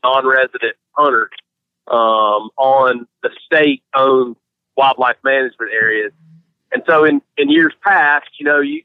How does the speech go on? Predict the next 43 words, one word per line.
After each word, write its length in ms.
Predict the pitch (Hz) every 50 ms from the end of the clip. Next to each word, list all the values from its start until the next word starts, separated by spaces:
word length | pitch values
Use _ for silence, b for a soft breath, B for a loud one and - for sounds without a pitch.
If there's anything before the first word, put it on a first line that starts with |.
| _ -
you 80 | 294
can 100 | - 165
buy 160 | 147 147 143 139
an 60 | 135
out-of-state 460 | 135 143 147 - _ - 156 156 - -
hunting 200 | 156 147 143 139
license, 460 | 127 127 123 127 120 _ 143 139 - _ _ _ _ _ _ _ -
you 80 | 131
know, 120 | 127 131 131
in 60 | 135
all 180 | 135 147 151 - -
season, 380 | - 135 131 127 - 135 135 131 - _ _ _ _ _ _ _ _ _
and 140 | - 110 113 -
duck 140 | 135 139 - -
season 200 | 143 135 143 143
lasts 260 | 135 135 139 131 - -
sixty 300 | 151 143 - - - 151
days 260 | 147 143 143 147 143 143
in 80 | 143 135
Arkansas, 300 | 127 135 - - - _ -
or, 280 | 131 127 127 127 117
or, 260 | 110 117 117 117 - - _ -
you 120 | 139 120
know, 200 | 113 113 113 - _ -
has 260 | - 143 143 131 131 127 _
for 100 | - 127
the, 100 | 120 117 - _ _ _ _ _ -
for 100 | 131 120
the, 100 | 113 107 _ _ _ _ _ _ _ _
for 100 | 131 -
the, 80 | 123 - _ _ -
maybe 200 | 131 127 123 127
the 60 | 120
last 220 | 127 127 123 - - _
twenty 200 | - 143 135 127
or 100 | 120 113 - -
so 120 | 131 123 117 -
years, 320 | 127 131 123 117 113 - - - _ _ _ _ _ _ _ _ - - - - -
I 60 | 123 113
guess 160 | 135 135 131 - - _ _ _ -
longer 360 | 127 127 135 131 123 117 110
than 140 | 107 107 110
that. 280 | 117 117 113 117 -